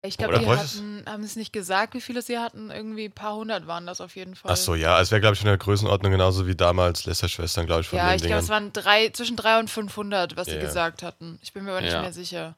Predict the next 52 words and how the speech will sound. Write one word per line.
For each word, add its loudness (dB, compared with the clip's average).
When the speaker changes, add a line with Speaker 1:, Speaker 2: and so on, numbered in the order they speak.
Speaker 3:
Also -2
ich -6
glaub, 4
es 0
ist -4
das -6
gleiche, 2
ungefähr -6
fast -8
das -10
gleiche -4
von -10
dem -8
Ring. -8
Speaker 1:
Da 2
bin 2
ich 6
Speaker 3:
Ähm, 4
Speaker 1:
ja 6
echt 0
auch -2
am -2
Überlegen -2
gewesen, -6
ob -4
ich -10
Karten -6
hole -6
bei, -4
beim -8
Brain -6
Pain -14
Podcast. -12
Speaker 2:
Aber 2
Speaker 1:
Ich 0
Speaker 2:
kommen 2
Speaker 1:
glaub, 4
Speaker 2:
die 6
hier -
in -2
Speaker 1:
das 0
Speaker 2:
die 0
Speaker 1:
ist 4
schon 8
Speaker 2:
Nähe? 8
Speaker 1:
ziemlich -4
witzig. -12
Mm, -16
mm. -14
Ich -20
glaub -2
nicht. -10